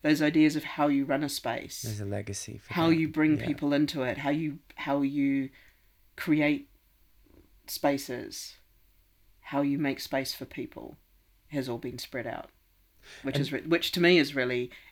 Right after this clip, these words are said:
Speaker 1: an important legacy of it.
Speaker 2: And so are you, so are you saying that they, that,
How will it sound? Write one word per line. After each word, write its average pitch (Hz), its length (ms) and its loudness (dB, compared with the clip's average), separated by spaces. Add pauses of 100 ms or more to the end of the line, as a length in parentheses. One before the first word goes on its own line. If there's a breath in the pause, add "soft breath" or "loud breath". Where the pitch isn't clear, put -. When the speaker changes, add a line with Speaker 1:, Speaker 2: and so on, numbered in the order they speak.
(220 loud breath)
Speaker 1:
an 156 100 4
important 139 400 0
legacy 151 400 0
of - 140 -12
it. - 160 -10 (540 loud breath)
Speaker 2:
And 131 140 0
so 139 200 2
are 131 40 6
you, 131 560 2
so - 240 2
are 139 120 8
you 127 140 4
saying 135 220 -2
that 113 160 -2
they, 117 300 4 (340)
that, 110 320 2